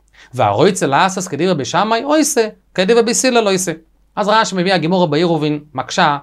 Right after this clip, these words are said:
יש כאן סתירה מיניה וביה. הברייתא פותחת, הלכה כדברי בית הלל. אחר כך הברייתא ממשיכה, אפשר לנהוג כך, אפשר לנהוג כך. אומרת שם הגימורה, הרי כידוע יצא בסקול שהלכה כדברי בית הלל, לולא הבסקול היו פוסקים כבית שמאי, אפילו שהם היו מיעוט,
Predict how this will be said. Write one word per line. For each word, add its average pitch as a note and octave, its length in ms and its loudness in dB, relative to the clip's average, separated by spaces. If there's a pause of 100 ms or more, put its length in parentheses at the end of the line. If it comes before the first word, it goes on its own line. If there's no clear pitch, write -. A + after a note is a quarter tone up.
(140)
יש E3 120 -6
כאן F3+ 140 -2
סתירה F3+ 360 -2
מיניה F3+ 240 0
וביה. F#3 200 0 (540)
הברייתא F#3 360 -2
פותחת, G3 600 -2 (100)
הלכה A#2 300 -6
כדברי C#3 340 -4
בית F3+ 200 0
הלל. G3 240 0 (440)
אחר - 200 -8
כך C#3+ 200 -2
הברייתא D3 320 0
ממשיכה, D#3 460 -2
אפשר C#3+ 240 -2
לנהוג C#3+ 280 -2
כך, D#3 160 -2
אפשר D3+ 220 -4
לנהוג D3 240 -4
כך. G3+ 260 -4 (580)
אומרת A3+ 280 0
שם G3+ 120 0
הגימורה, D#3+ 400 2 (320)
הרי D3+ 180 -2
כידוע D3 380 0
יצא D#3 300 0
בסקול D3 720 -2 (260)
שהלכה E3+ 480 0
כדברי E3 280 -2
בית C#3+ 140 -2 (140)
הלל, D3 200 -2 (380)
לולא E3 240 0
הבסקול F3 540 0
היו E3+ 140 -2
פוסקים F#3 240 -6
כבית D3+ 220 -4
שמאי, F3+ 300 0
אפילו F3+ 200 -2
שהם E3 140 -4
היו E3 140 0
מיעוט, F3 400 -2